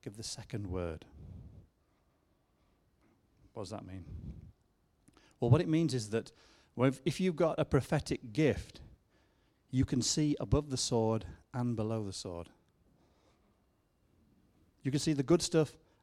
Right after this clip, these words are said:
and you can see the bad stuff. And what he's saying is, don't speak out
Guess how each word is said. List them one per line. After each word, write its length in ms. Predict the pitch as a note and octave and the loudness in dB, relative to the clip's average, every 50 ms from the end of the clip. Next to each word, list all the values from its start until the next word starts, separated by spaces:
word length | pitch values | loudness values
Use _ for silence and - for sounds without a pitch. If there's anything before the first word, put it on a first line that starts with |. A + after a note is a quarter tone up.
| _ - | _ 0
and 180 | C#3+ D3 D#3+ | 4 4 6
you 60 | D3+ D3 | 4 4
can 100 | - C#3 | 2 0
see 160 | - - D3 | 0 0 0
the 100 | C#3 B2 | -2 -2
bad 220 | A2 - B2+ B2+ B2 | -2 -2 -2 -4 -4
stuff. 380 | - - A2 F2 - - - _ _ _ _ _ _ _ _ _ _ _ _ _ _ _ _ _ _ _ _ _ _ _ _ - | -6 -8 -8 -8 -10 -12 -20 _ _ _ _ _ _ _ _ _ _ _ _ _ _ _ _ _ _ _ _ _ _ _ _ -4
And 100 | A#2 A#2+ | 0 2
what 80 | D3 D3+ | 2 2
he's 100 | D3 - | 2 0
saying 300 | - D#3+ D3+ D3 C#3 C#3 | 0 0 2 4 4 4
is, 140 | C3 A2+ A2 - - _ _ _ _ | 2 0 -2 -8 -16 _ _ _ _
don't 480 | - D#3 D#3+ E3 F3 E3+ - - - - - | 6 8 8 8 6 2 -2 -6 -12 -12 -10
speak 400 | - - - - - D#3 D3 - | -8 -8 -4 0 0 0 2 2
out 240 | C#3+ C#3+ C#3 C#3 - | 2 2 2 2 -2